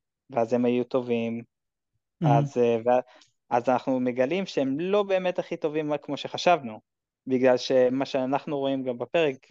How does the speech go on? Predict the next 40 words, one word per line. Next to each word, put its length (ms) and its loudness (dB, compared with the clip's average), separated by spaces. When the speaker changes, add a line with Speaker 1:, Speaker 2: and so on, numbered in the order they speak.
Speaker 1:
אה, 340 0
נראה 200 0
לי 80 0
מה 80 -2
שהוא 140 -6
רוצה 240 -2
זה 240 0
להרוג 520 2
את 100 -4
כל 200 -8
הבני 240 -12
אדם, 320 -10
כדי 340 4
שכדור 1080 0
הארץ 280 -4
יהיה 100 -4
הכוכב 380 -6
שלהם. 480 -4
Speaker 2:
נכון, 360 2
זהו, 220 2
זה, 240 -2
זה 160 0
מה 140 -2
ש-, 260 -14
זה 140 -8
מה 60 2
שהוא 180 -4
רוצה 220 0
לעשות, 320 0
להרוג 220 0
את 80 0
כל 180 -6
בני 200 -2
האדם 400 0
ולהפוך 400 -6
את 60 -20
כדור 320 2
הארץ 280 0
לכוכב 320 -8
שלהם. 440 2